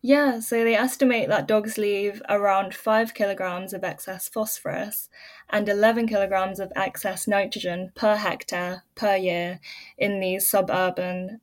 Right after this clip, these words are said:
nature reserves. I think it's important to note that these are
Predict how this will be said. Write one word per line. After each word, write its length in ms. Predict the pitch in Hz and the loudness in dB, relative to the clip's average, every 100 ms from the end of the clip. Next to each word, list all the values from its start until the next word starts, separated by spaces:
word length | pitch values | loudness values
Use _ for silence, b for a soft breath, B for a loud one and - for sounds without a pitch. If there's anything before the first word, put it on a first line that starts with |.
| - | -4
nature 320 | 196 156 - | -2 -2 -2
reserves. 640 | 175 160 151 - - - B B B B | -4 -4 -4 -6 -10 -14 B B B B
I 100 | 220 | 2
think 180 | 220 233 | 4 4
it's 100 | 226 | 2
important 460 | 240 247 254 254 226 | 2 4 4 4 -2
to 80 | 226 | 0
note 160 | 175 190 | 2 0
that 180 | - | -2
these 240 | 220 208 208 | -2 -2 2
are 220 | 196 | 2